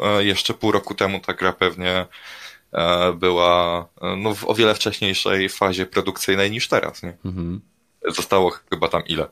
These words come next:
Speaker 1: Trzy miesiące do premiery?
Speaker 2: A, właśnie, Sajmuk pisze, że jeszcze zapomniałem o Returnal.
Speaker 1: A Returnal wygląda zajebiście. Tylko że nie na grę za siedemdziesiąt dolarów.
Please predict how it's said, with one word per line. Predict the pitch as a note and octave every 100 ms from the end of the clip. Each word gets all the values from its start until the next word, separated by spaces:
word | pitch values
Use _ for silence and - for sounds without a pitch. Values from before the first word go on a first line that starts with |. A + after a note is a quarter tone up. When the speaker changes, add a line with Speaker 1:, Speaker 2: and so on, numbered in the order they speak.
| _
Speaker 1:
Trzy | - - F#2
miesiące | G#2+ A#2 B2 C3
do |
premiery? | B2+ C#3 C#3 C3+ - -
Speaker 2:
A, | B2+ C3+
właśnie, | A2+ B2+ G#2+
Sajmuk | - B2 A#2+ -
pisze, | A#2+ - G#2+
że | A2
jeszcze | G2+ G2+
zapomniałem | G#2 G#2+ G#2 G#2
o | G2
Returnal. | G2 F#2+ G#2 F2+ E2 - _ _ _ _ _ _ _ _ _ _ _ _ _ -
Speaker 1:
A | E3
Returnal | G#3 G3+ F3+ E3
wygląda | C#3 C#3 C3+ A#2
zajebiście. | A2 E2+ D2 - D#2 _ _ _
Tylko | - - G#2
że | F#2+ G2 F#2+ F2+ E2 -
nie | F#2+ G#2 A2
na | G#2
grę | F#2+ G#2
za | F#2+ F#2
siedemdziesiąt | - F#2+ F#2+ G2+ F2+
dolarów. | E2+ D2+ -